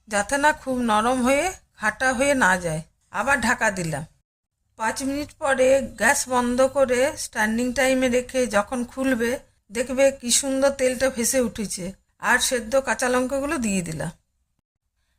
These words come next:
একই পদ্ধতিতে কাতলা মাছ, রুই মাছ রান্না করে দেখো, সেটা খুব ভালো লাগবে। যাদের গ্যাস অম্বলের সমস্যা আছে, তারা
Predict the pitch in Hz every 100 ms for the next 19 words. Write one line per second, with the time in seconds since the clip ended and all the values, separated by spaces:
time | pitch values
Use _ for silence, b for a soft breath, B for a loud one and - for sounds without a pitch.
0 | _ 202 196 269 269 311 262 311 277 262
1 | 302 302 - 180 190 247 254 254 254 262
2 | 254 _ _ _ _ 196 233 247 247 247
3 | 254 - _ _ _ _ 202 214 226 247
4 | 269 262 240 240 - 311 349 _ _ _
5 | - 226 233 262 214 214 214 208 175 165
6 | 165 170 - _ _ _ 208 214 214 254
7 | 196 190 220 269 247 247 247 247 254 240
8 | - 202 202 233 - 247 240 254 254 254
9 | _ _ _ - 202 214